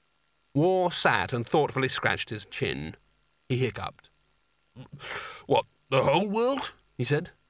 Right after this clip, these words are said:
"I reckon." War gave this some further consideration. "I reckon we're well out of it, then," he said.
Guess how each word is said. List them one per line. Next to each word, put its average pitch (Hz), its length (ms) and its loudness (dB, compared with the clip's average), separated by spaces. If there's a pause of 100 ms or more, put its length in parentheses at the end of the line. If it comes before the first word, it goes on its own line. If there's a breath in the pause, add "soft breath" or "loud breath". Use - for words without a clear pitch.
(720)
"I 107 260 -6
reckon." 135 880 -4 (1040)
War 202 280 4
gave 160 280 4
this 143 160 0
some 143 220 0
further 135 260 0
consideration. 101 840 -4 (1300)
"I 147 240 8
reckon 160 360 0
we're 175 260 0
well 160 300 2
out 202 200 4
of 135 120 -2
it, - 160 -8
then," 107 300 -4 (380)
he 123 80 -2
said. 117 280 -2